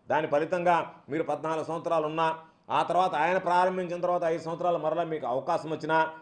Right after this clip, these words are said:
ఐదు సంవత్సరాల్లో కూడా కనీసం సంఘం నెల్లూరు బ్యారేజీలు పూర్తి చేయకుండా వెళ్ళిపోయారు. ఈరోజు మాట్లాడితే మేము డెబ్బై శాతం చేసాం, ఎనభై శాతం చేసాం, ఎనభై శాతం చేసాం కాదు, వంద శాతం ఎందుకు పూర్తి చేసి రైతాంగానికి నీరు ఇవ్వలేకపోయారనేటువంటిది, అది పూర్తి చేసి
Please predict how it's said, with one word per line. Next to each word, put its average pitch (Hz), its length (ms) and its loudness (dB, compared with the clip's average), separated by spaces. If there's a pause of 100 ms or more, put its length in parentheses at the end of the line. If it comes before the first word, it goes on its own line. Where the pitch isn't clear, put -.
(220)
ఐదు 151 220 -2
సంవత్సరాల్లో 151 440 -4
కూడా 147 320 0 (180)
కనీసం 151 340 -6
సంఘం 156 340 -6
నెల్లూరు 147 260 -4
బ్యారేజీలు 135 380 0
పూర్తి 151 260 -10
చేయకుండా 143 340 -4
వెళ్ళిపోయారు. 135 600 -2 (160)
ఈరోజు 135 220 0
మాట్లాడితే 135 420 -2
మేము 135 160 -6
డెబ్బై 131 260 -2
శాతం 135 380 -6
చేసాం, 135 220 -4
ఎనభై 139 340 -4
శాతం 143 240 -6
చేసాం, 139 300 -8
ఎనభై 139 320 -4
శాతం 143 240 -6
చేసాం 139 320 -6
కాదు, 113 260 -2
వంద 147 160 -6
శాతం 180 360 -4
ఎందుకు 175 200 -4
పూర్తి 156 280 -10
చేసి 143 560 -2 (380)
రైతాంగానికి 180 560 4
నీరు 202 220 -2
ఇవ్వలేకపోయారనేటువంటిది, 175 1000 0 (200)
అది 117 140 -4
పూర్తి 175 300 -4
చేసి 156 460 -4